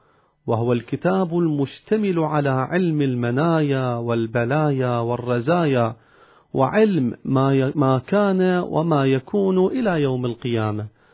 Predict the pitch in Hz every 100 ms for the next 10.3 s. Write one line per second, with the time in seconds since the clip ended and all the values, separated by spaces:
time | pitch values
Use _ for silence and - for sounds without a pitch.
0 | _ _ _ _ 156 156 165 202 208 202
1 | - 214 - 180 185 175 196 190 170 -
2 | 196 143 123 117 110 - 131 151 147 120
3 | 117 120 117 113 110 113 135 117 113 113
4 | - - - _ - 143 156 - - 220
5 | 214 190 170 170 160 147 160 160 143 127
6 | 131 120 127 123 120 117 - 120 117 110
7 | 107 - _ _ _ _ - 143 165 -
8 | 180 180 185 214 185 208 196 208 180 196
9 | 190 196 185 185 180 165 175 170 196 160
10 | 135 117 107